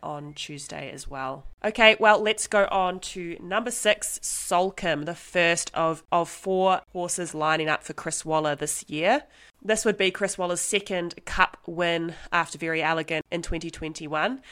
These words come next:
and the first Cup win for Joe Moreira, who, uh, is obviously a very well, well-known international jockey, very good jockey, but has yet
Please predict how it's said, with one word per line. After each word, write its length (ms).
and 220
the 40
first 400
Cup 220
win 220
for 120
Joe 280
Moreira, 640
who, 400
uh, 340
is 380
obviously 480
a 60
very 240
well, 380
well-known 520
international 920
jockey, 400
very 280
good 200
jockey, 360
but 340
has 340
yet 440